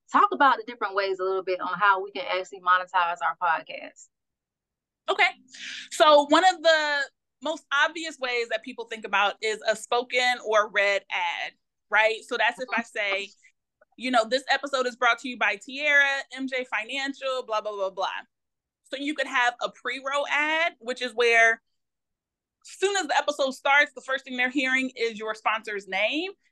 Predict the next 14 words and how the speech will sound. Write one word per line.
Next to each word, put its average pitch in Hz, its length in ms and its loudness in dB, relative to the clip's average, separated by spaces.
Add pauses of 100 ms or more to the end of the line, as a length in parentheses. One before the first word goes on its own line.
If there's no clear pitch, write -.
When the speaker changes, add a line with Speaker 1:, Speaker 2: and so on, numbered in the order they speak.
(140)
Speaker 2:
That 240 260 4
is 277 120 -6
one 254 180 -8
of 226 140 -8
the 240 160 -12
most 233 280 -2
expensive 254 560 -8
ads 269 300 2
you 262 80 0
should - 240 -6
ever 330 240 2
have 359 480 2 (140)
because, 247 480 -2
like, 208 340 0